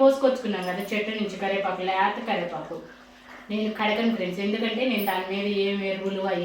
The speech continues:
ఏమి వేయను. రోజు నీళ్ళు పెడతాను, ఆకులు చుట్టూ ఇలా పెడతాను అనమాట చక్కగా. అందుకని కడగకుండానే చేస్తున్నాను. మీరు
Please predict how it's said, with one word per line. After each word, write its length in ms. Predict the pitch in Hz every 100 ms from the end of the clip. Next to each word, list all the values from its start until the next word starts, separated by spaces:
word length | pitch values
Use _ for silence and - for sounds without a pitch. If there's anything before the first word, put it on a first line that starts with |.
| 185
ఏమి 200 | 190 196
వేయను. 300 | 180 180 175 - - - - 185
రోజు 360 | 202 208 214 220 233
నీళ్ళు 240 | 220 214 202
పెడతాను, 300 | 190 190 180 180
ఆకులు 280 | 185 190 196
చుట్టూ 320 | 185 - - 220
ఇలా 180 | 190 185 185 190 185
పెడతాను 320 | 175 175 170
అనమాట 220 | 160 160 -
చక్కగా. 340 | 185 - 175 - - - - - 180
అందుకని 360 | 180 185 214 240
కడగకుండానే 680 | 214 185 - 196 190 180 233
చేస్తున్నాను. 440 | 214 175 170 151 160 190
మీరు 140 | 180